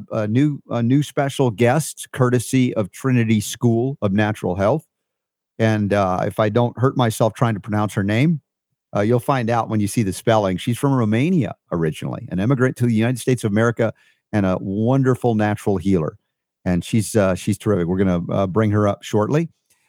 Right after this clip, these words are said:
Uh, first and foremost, I, I gotta dispel more cholesterol mythology, more weirdness of the cholesterol world. I don't mind doing that. I like doing that.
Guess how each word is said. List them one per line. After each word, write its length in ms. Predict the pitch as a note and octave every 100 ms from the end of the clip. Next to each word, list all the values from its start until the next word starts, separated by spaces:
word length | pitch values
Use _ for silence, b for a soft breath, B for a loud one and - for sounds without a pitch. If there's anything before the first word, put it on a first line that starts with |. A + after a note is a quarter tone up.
| _
Uh, 160 | B2 B2
first 280 | F3 F#3+
and 120 | E3 C3+
foremost, 480 | F3 F3 F3 F3
I, 180 | D3+ C3+
I 120 | - C3
gotta 220 | C3 B2
dispel 440 | B2 - - C#3+
more 220 | C3+ C3+
cholesterol 580 | - C3 B2 - A#2 A2
mythology, 640 | G#2+ G2+ G#2 F#2 F#2+ A2+ D3 _ _ _ _ _ _ _
more 240 | G2 A#2+ B2+
weirdness 520 | A2+ B2+ A2 A#2 G#2+
of 100 | G2+
the 60 | G2+
cholesterol 580 | A2 G#2 - G#2 F#2
world. 280 | F2 F2+ A#2
I 120 | - B2+
don't 120 | C3
mind 220 | A2+ G2
doing 200 | F#2 E2+
that. 160 | F2+ G#2+
I 60 |
like 220 | A2+ A#2
doing 220 | F2+ F2 D#2
that. 200 | E2+